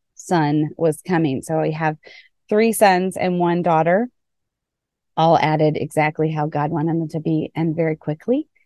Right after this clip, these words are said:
And we are currently in the adoption process for two more children, um, from an international,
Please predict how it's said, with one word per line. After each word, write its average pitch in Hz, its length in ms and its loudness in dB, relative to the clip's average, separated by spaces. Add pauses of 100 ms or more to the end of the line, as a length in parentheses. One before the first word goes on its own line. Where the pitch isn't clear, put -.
(460)
And 190 180 2
we 190 120 2
are 170 100 0
currently 175 760 -2
in 165 320 -2
the 160 160 -2
adoption 165 480 -4
process 160 540 -6
for 170 100 -10
two 180 220 -6
more 226 240 0
children, 165 720 -6
um, 156 360 -6
from 160 180 -4
an - 140 -6
international, 151 840 -2